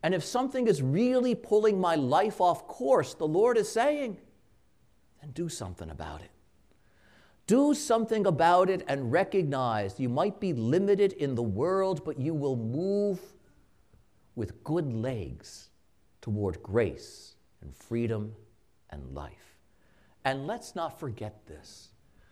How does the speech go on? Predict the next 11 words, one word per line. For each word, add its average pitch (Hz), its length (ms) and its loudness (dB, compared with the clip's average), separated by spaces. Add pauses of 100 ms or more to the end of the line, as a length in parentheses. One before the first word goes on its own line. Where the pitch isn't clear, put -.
(360)
The 165 100 0
one 240 340 4
who 233 200 0
tells 233 560 4
us 226 180 4
to - 140 -2
do 226 320 4
this 226 260 6
is 185 160 0
Jesus 226 440 2
Christ. 269 680 -2